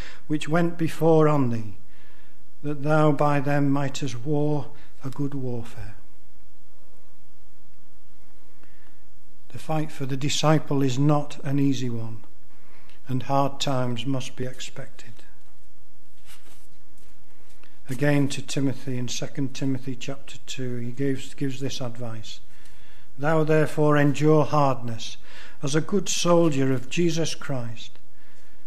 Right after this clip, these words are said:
No man that warreth entangleth, enda-, entangleth himself with the affairs of this life, that he may please him who hath chosen him to be a soldier.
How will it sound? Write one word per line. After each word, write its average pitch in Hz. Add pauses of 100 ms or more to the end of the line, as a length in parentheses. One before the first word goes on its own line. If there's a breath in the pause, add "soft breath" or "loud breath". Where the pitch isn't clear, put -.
(180 soft breath)
No 135
man 147
that 139
warreth 143 (320 loud breath)
entangleth, 156
enda-, 151
entangleth 156
himself 127
with 139
the 147
affairs 170
of 151
this -
life, 120 (840 soft breath)
that -
he 139
may 139 (360 loud breath)
please 156
him 135
who 135
hath 127
chosen 165
him 147 (540 loud breath)
to -
be 147
a 139
soldier. 113